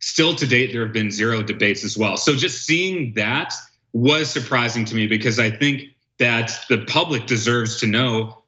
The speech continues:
what their options are. And as a result of this negligence from, from all of these forces, the top front runner in this race right now by over a mile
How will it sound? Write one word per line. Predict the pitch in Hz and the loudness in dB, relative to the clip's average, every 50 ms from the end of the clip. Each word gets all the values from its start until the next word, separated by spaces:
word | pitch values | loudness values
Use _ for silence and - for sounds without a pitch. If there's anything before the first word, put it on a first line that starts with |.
| _ _ | _ _
what | 104 104 120 143 143 | 0 0 0 2 0
their | 156 147 135 | 0 0 0
options | 135 143 156 - - 147 123 110 104 - | 0 -2 -4 -2 0 0 0 0 0 -2
are. | 139 156 180 139 104 104 | -2 0 0 0 0 0
And | - 113 117 123 | 2 2 2 2
as | 135 143 127 | 2 0 0
a | 135 | 0
result | 127 113 107 110 127 139 180 131 | -2 -2 -2 -2 -2 -2 -2 -4
of | - 123 110 | -4 -2 -2
this | 123 113 110 113 | -2 -2 0 2
negligence | 113 113 139 196 196 165 120 107 - 98 90 - - - - - - - - _ _ _ | 2 2 2 2 0 -2 -2 -2 -4 -8 -10 -10 -10 -12 -12 -12 -14 -20 -20 _ _ _
from, | - 127 120 117 113 113 113 | 0 2 2 2 2 0 2
from | - 135 120 117 | 2 4 4 4
all | 131 160 190 208 | 4 2 2 0
of | 147 117 | -2 -2
these | 113 104 98 - | -4 -4 -4 -6
forces, | - 104 98 92 - - 98 95 92 - - - - - _ _ _ _ _ _ - | -6 -6 -6 -4 -4 -2 -2 -2 -2 -4 -4 -6 -10 -16 _ _ _ _ _ _ -4
the | 113 110 127 117 | 2 2 4 4
top | 104 - - 143 143 160 175 - - - - - | 4 2 2 2 2 0 -2 -4 -8 -14 -18 -18
front | - - 156 160 170 151 | -6 -4 -2 -2 -2 0
runner | 135 127 127 131 131 127 | 0 0 2 2 2 2
in | 127 127 | 2 2
this | 123 110 - - 123 | 2 0 -2 0 0
race | 117 117 139 135 - | 2 2 2 0 -2
right | 165 156 156 147 | -2 -2 -2 0
now | 156 165 175 190 196 202 - - _ _ _ _ _ | 0 -2 0 -2 -4 -8 -12 -16 _ _ _ _ _
by | - 135 131 139 139 139 | 0 2 4 4 2 2
over | 131 143 156 143 151 135 120 | 2 0 2 2 2 2 2
a | 113 | 4
mile | 110 107 107 107 120 135 147 165 185 190 - - - | 4 4 2 2 0 0 -2 -4 -6 -10 -12 -16 -20